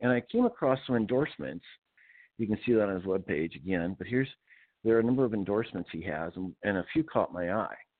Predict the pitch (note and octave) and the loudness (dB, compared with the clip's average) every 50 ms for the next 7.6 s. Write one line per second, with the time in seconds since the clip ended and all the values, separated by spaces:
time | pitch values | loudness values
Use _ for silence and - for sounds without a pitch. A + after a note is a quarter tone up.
0 | _ _ _ _ _ _ _ _ _ _ _ - G2+ G2 G2 F#2+ F#2 F2 F#2+ F#2+ | _ _ _ _ _ _ _ _ _ _ _ 0 2 4 4 4 4 2 2 0
1 | F#2 - - A2+ G#2 - - - G#2+ G#2+ G#2 G2 F#2 - - C2+ - - - A2 | 0 0 0 0 0 0 2 2 4 4 4 2 0 -2 -6 -8 -8 -6 -4 -2
2 | G#2 G2 F#2+ - - G2+ G2 G2 F#2 F#2 - _ _ - D#2 D2+ D2+ D2 D#2 - | -2 -2 -2 -2 -2 0 0 0 -2 -4 -6 _ _ -8 -8 -6 -8 -8 -8 -6
3 | - A#2 A#2+ G#2 G#2 G2 G2 F#2+ F#2+ G2 F2+ E2+ F2+ F2 E2+ D#2+ A2+ A#2 A#2 A#2 | -6 -4 -2 0 2 2 2 2 2 -2 -4 -2 -2 -2 0 2 4 4 4 4
4 | A#2 A2 - _ _ _ _ - - - - - _ _ _ _ - F#2 F#2 F#2+ | 2 0 -2 _ _ _ _ -20 -20 -20 -20 -20 _ _ _ _ -2 -2 -2 -2
5 | F#2 - C#3 B2+ A#2+ A#2+ A2 - B2 A2+ A2 G#2 G#2 G#2 G#2 G2 F#2+ G2 - - | 0 0 2 2 2 0 0 -2 -4 -2 -2 0 0 -2 -2 -4 -6 -8 -10 -10
6 | - F2+ F#2 G#2 G#2+ G#2 G#2+ A2 A2 F2+ F#2+ G2+ A2 - D#2 - F#2 F#2+ F2 F2 | -8 -6 -4 -2 -2 -2 -2 -4 -6 -6 -8 -10 -10 -12 -14 -12 -10 -10 -10 -10
7 | - - E2+ - _ - F2+ F2 F2 E2 E2 E2 | -12 -14 -16 -16 _ -8 -6 -4 -4 -4 -4 -6